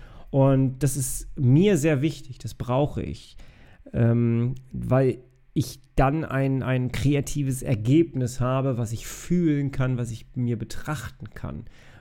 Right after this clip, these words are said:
was ich bei Gesprächen nicht unbedingt habe. Da habe ich hinterher eine Situation, die ich als Ergebnis habe, wo ich dann mich freuen kann oder auch verzweifelt davor stehen kann und kann sagen, „Okay, das hat jetzt so nicht funktioniert.“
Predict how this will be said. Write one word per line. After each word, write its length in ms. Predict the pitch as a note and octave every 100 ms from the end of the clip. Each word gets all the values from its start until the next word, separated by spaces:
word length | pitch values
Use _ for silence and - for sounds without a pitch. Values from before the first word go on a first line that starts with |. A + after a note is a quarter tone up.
| -
was 140 | A2
ich 380 | A2 - - - -
bei 360 | A2 B2 A2+
Gesprächen 800 | A2+ G#2 - - B2 C3+ D3 D3+
nicht 260 | D#3+ F#3+ F#3+
unbedingt 500 | G#2 G2+ F#2 G2 -
habe. 280 | - G1+ -
Da 80 | -
habe 120 | B2+
ich 60 |
hinterher 300 | C3 C3+ B2+
eine 160 | A#2+ A#2+
Situation, 880 | A2+ A#2 A#2 A2+ - C3+ E3 D#3 D3+ - - - - -
die 260 | B2 C3
ich 160 | B2+ A#2+
als 180 | B2+ B2+
Ergebnis 560 | A2+ A#2+ A#2 A#2 G#2+
habe, 380 | A#2+ A#2 A2+ B2
wo 140 | A#2+
ich 80 | A2+
dann 320 | A#2+ A#2+ A#2
mich 300 | C#3 D#3 F3
freuen 520 | - - G#3 C#3 A2 A2+
kann 300 | B2+ B2+ D3+
oder 240 | C#3 C#3
auch 340 | B2+ C3 C3+ -
verzweifelt 680 | - B2+ C#3 C#3 C3+ C3 B2+
davor 360 | B2+ C#3+ D#3
stehen 380 | C#3 - G#2+ G2+
kann 180 | A2 A2
und 140 | A2
kann 180 | A2 A2
sagen, 360 | A2 A2 A2+ A2+
„Okay, 240 | A#2 E3+
das 160 | E3 C3
hat 100 | A#2
jetzt 120 | A2+
so 120 | A2
nicht 220 | A2 A2+
funktioniert.“ 560 | - G2+ - A2 A#2+